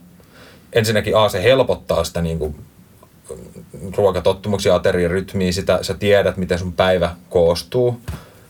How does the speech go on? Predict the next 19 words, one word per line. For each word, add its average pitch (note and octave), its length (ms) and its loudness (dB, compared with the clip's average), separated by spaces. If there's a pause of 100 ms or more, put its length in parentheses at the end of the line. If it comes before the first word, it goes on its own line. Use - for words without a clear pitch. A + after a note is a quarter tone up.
Ja E2+ 280 2 (360)
sit G2+ 200 -4
mä F#2+ 100 0
syön, G2+ 480 2 (120)
söin A2 320 2
myös G2+ 320 0
siinä F#2+ 280 0
aina G2+ 200 2
tietyn G2 540 0
väliajoin. F#2+ 520 2
Mulla F#2 180 0
oli E2+ 220 0 (220)
kello F#2 420 2
soimassa, A2+ 720 2
että A2+ 220 -2
milloin F#2+ 280 0
mä E2 100 -2
saan F2+ 360 -2
syödä. C3+ 420 0